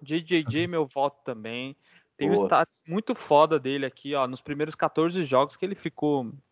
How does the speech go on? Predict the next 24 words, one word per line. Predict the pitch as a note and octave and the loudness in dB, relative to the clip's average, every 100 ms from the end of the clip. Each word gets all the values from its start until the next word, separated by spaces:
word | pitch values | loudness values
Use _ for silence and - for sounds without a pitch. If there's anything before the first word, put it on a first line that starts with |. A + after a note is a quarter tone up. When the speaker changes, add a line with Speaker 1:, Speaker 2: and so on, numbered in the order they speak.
| _ _ - | _ _ -8
Speaker 1:
demorou | B2+ C#3 B2+ A#2+ | -2 2 2 0
pra | A#2+ | -2
jogar | G#2+ G2 G#2+ A2+ A#2 A2 | -8 -4 2 4 4 2
e | G#2+ | -4
et | - | -8
cetera. | B2 C3 A2+ G#2+ F#2+ | -6 0 2 2 0
Speaker 3:
Aham. | F#2 F#2+ G#2+ - - | -6 -6 -6 -10 -12
Speaker 1:
O | B2+ B2 B2 | -8 -4 2
Denver, | C3 C#3+ D3+ C#3 | 2 4 2 2
o | A#2 A2+ A2 | 0 0 0
Memphis, | A2+ C3 C#3 C3 | 2 2 0 -4
desculpa, | A#2+ - C#3+ C#3+ D#3+ - - | -6 -2 -2 2 2 2 0
era | B2+ C3+ D3+ C#3+ C3 A2 - _ _ _ _ _ _ _ | 4 6 8 8 6 4 -2 _ _ _ _ _ _ _
uma | E3 D#3+ E3 | -2 0 2
das | E3+ | 2
piores | - F#3 F3+ D3+ F3 G3 | 0 -6 4 8 8 6
defesas. | F3 F#3+ - B2 A#2+ | 2 0 0 -6 -6
Tomava | - C3 C3+ C3+ | -8 -2 -2 -4
cento | - E3 G3+ - | -10 -8 -8 -6
e | |
doze | E3 D#3+ E3 F#3 | 0 2 2 -4
pontos. | - A2 A2 - - - _ _ - | -6 -8 -8 -18 -20 -20 _ _ -10
Ele | A#2+ A#2+ B2+ | -6 2 4
era | B2+ C3+ C#3+ | 6 6 2